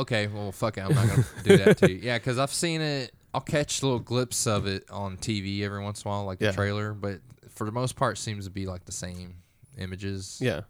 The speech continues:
Speaker 1: But scenes. But I'll do the same thing. I'll just kinda, well, I already know I wanna see that, so
Speaker 2: Yeah.
Speaker 1: I don't bother to watch it.
Speaker 2: 'Cause I, I'm interested by the storyline 'cause I have no idea, and I was like,
Speaker 1: Mm-hmm.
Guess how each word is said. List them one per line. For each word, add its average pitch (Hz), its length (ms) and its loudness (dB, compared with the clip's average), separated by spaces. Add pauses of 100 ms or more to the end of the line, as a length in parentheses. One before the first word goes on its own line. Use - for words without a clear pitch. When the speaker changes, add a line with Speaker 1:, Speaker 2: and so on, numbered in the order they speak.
(120)
Speaker 1:
But 90 260 -8
scenes. 101 420 -8
But 90 240 -8 (500)
I'll 113 100 0
do 120 100 0
the 104 60 0
same 92 200 -2
thing. 92 200 -2
I'll 92 140 -2
just - 160 -10
kinda, 92 260 -2
well, 92 100 0
I 98 60 4
already 104 220 0
know 98 180 0
I 90 60 0
wanna 90 180 -4
see 92 200 -4
that, 87 220 -8
so - 120 -8
Speaker 2:
Yeah. 90 200 -4
Speaker 1:
I 90 40 -6
don't 90 240 -4
bother 85 240 -4
to 85 60 -6
watch 85 280 -8
it. 87 100 -10
Speaker 2:
'Cause 117 140 -2
I, 117 240 4
I'm 156 140 6
interested 135 480 2
by 110 120 6
the 104 60 4
storyline 110 380 2
'cause 110 80 -2
I 110 100 4
have 107 120 2
no 113 300 6
idea, 127 500 6
and 117 80 -2
I 113 40 2
was 107 100 0
like, 104 180 -2
Speaker 1:
Mm-hmm. 123 240 -8